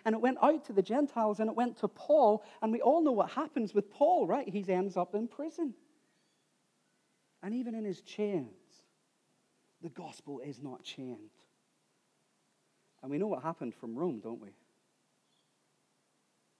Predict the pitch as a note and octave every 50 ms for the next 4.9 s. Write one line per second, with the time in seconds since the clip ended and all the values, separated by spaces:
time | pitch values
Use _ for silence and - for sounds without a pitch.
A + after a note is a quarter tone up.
0 | _ _ _ - - F#3 F#3+ - _ A2 G2+ F#2+ A#2+ C3 A#2+ - - G#2 F#2+ A2
1 | G#2 - - G2+ - A2 G#2 G#2+ G#2+ A2+ A#2+ C3 - - - F3 F#3 A3 A#3+ G#3+
2 | C3 - _ _ _ _ _ _ _ _ _ _ _ _ _ _ _ _ _ _
3 | _ _ _ _ _ _ _ _ _ _ _ _ _ _ _ _ _ _ _ _
4 | _ _ _ _ _ _ _ _ _ - D3 D#3 C#3+ B2+ D#3 D#3+ D3+ B2